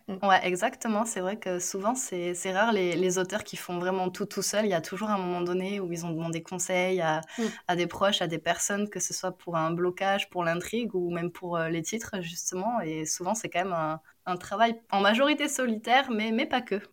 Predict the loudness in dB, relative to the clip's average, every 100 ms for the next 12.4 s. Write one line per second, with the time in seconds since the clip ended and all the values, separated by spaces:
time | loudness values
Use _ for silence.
0 | -6 -6 -4 -6 -4 0 2 2 2 2
1 | 2 0 -2 0 0 0 -2 -6 -4 -2
2 | -2 0 -2 -2 -2 -2 0 0 -2 _
3 | _ -6 -4 0 2 2 0 -4 -4 -2
4 | 0 0 -2 -4 -6 -8 -12 -8 -6 -4
5 | 0 0 4 2 4 0 0 2 2 2
6 | -2 -4 -2 -4 -4 -4 -4 -2 -4 -2
7 | 0 0 -2 -8 -10 6 8 8 6 2
8 | 2 2 2 2 2 2 0 0 0 -2
9 | -2 -2 0 0 2 0 0 0 0 0
10 | 2 4 6 6 6 6 6 4 2 0
11 | 0 -4 -10 -4 0 2 2 0 -2 -2
12 | -2 -2 -2